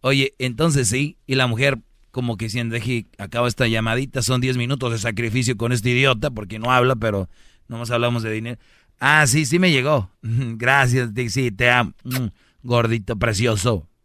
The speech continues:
"Sí, claro. Yo también, ay, yo también te amo, tú sabes que sí. Ay, si no, no hablaría contigo. Ay, diez minutos, pero claro. Sí, mi amor, claro. Ujú, ujú". Y acá le ponen la mano a la bocina, le dicen con el dedito al otro,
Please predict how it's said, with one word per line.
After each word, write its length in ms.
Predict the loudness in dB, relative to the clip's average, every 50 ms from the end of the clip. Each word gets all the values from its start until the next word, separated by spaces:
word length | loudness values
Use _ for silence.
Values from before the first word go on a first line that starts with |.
| _
"Sí, 500 | -10 -4 -2 0 0 2 2 0 0 -4 -4
claro. 640 | -2 2 2 4 4 4 2 0 0 -2 -6 -10 _ _ _
Yo 140 | -6 -4 -2
también, 300 | -2 -2 -2 -4 -6 -10 -18 -20 _ _ _ _
ay, 180 | 0 0 2 2
yo 100 | 0 0
también 220 | 0 0 0 2
te 120 | 2 4
amo, 260 | 4 4 4 2 0 -2
tú 120 | -2 0
sabes 260 | 2 4 4 2 2 0
que 80 | 0
sí. 240 | 0 0 -2 -4 -6 _ _ _ _ _ _ _ _
Ay, 360 | 0 2 2 4 2 2 0 -2
si 100 | -2 -2
no, 140 | -2 0
no 100 | 2 2
hablaría 340 | 2 4 2 2 0 -2 -2
contigo. 420 | -4 -4 -6 -4 -6 -10 -12 -14 -18 _ _ _ _ _ _ _ _ _ _ _
Ay, 280 | -2 0 2 2 2 2
diez 160 | 0 -2 -4
minutos, 380 | -4 -4 -6 -6 -8 -12 -10 -6
pero 220 | -2 -2 -2 -2 -4 -8 _ _ -16
claro. 680 | -12 -8 -6 -4 -4 -4 -4 -6 -8 -8 -10 -10 -12 -12 -16 -20 _ _ _
Sí, 460 | _ -6 -4 -4 -4 -4 -6 -8 -8 -6
mi 100 | -6 -4
amor, 280 | -4 -4 -4 -6 -10 -12
claro. 460 | -12 -10 -8 -6 -6 -6 -8 -10 -12 _ _ _ _ _
Ujú, 420 | -6 -6 -4 -4 -2 -4 -4 -4 -6 -10 _ _ _ _ _ _ _ _ _ -8
ujú". 380 | -6 -4 -4 -4 -4 -4 -6 -8 -12 _ _ _ _ _
Y 140 | -8 -6 -6
acá 260 | -4 -4 0 0 2
le 120 | 2 2 0
ponen 260 | 0 0 0 0 0
la 80 | 0 0
mano 200 | 0 2 2 2
a 40 | 2
la 100 | 0 0
bocina, 400 | -2 -2 -4 -4 -4 -4 -4 -4
le 80 | -4 -4
dicen 320 | -4 -2 -2 -4 -4 -6 -10 _ _ _ _
con 180 | -6 -4 -4 -4
el 140 | -4 -4 -6
dedito 320 | -6 -4 -6 -6 -4 -4
al 60 | -4 -4
otro, 120 | -4 -6